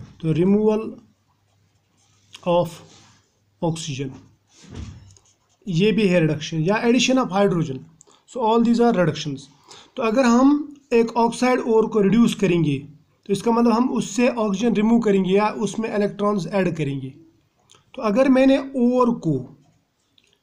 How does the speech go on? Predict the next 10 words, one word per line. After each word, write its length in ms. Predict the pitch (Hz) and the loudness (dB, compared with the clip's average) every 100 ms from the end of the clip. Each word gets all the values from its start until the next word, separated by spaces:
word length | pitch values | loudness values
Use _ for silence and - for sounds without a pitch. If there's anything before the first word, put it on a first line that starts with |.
| _ _ _ _ 160 | _ _ _ _ 0
metal 460 | 165 202 247 269 | 2 2 2 2
में 160 | 262 247 | 4 2
convert 440 | 220 208 185 160 - | 0 2 2 2 -2
किया, 160 | 143 127 - _ _ _ - | -8 -8 -12 _ _ _ -14
किस 180 | 170 214 | -8 -4
में 100 | 208 | -2
convert 300 | 202 202 202 202 | 0 2 0 0
किया? 200 | 233 262 | -2 -2
Metal 480 | 196 160 175 185 165 | 0 0 2 0 0
में। 200 | 143 | -2